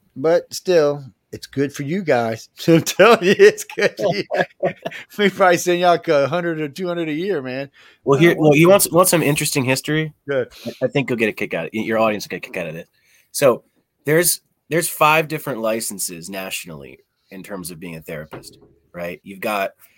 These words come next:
Speaker 2: uh, you can become a psychologist with a P H D or a s-, what's called a psy D. You can become a psychiatric nurse. And then there's the three master's level,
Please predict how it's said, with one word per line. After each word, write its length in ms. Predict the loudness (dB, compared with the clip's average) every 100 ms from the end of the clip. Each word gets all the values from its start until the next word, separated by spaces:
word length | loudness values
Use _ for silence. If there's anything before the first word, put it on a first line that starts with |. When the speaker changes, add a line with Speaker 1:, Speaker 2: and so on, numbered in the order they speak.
| _ _ _ -12
Speaker 2:
uh, 60 |
you 120 | -12
can 100 | -12
become 220 | -8 -4 -2
a 40 |
psychologist 880 | -2 -2 -2 -2 -2 -4 -6 -8 -14 -16
with 160 | -16
a 60 | -14
P 200 | -12 -10
H 140 | -10
D 160 | -10 -10
or 60 | -8
a 20 |
s-, 160 | -10 -12
what's 160 | -14
called 160 | -12 -10
a 20 | -8
psy 300 | -10 -10 -12
D. 260 | -16 -18 _ _ _
You 80 | -14
can 80 |
become 200 | -12 -8
a 40 | -6
psychiatric 680 | -2 -2 -2 -2 -2 -6 -8
nurse. 420 | -8 -6 -8 -12 _ _ _
And 100 | -8
then 80 | -6
there's 160 | -6 -10
the 60 |
three 340 | -14 -8 -6 -4
master's 580 | -4 -6 -6 -10 -12
level, 480 | -10 -12 -12 -16 -18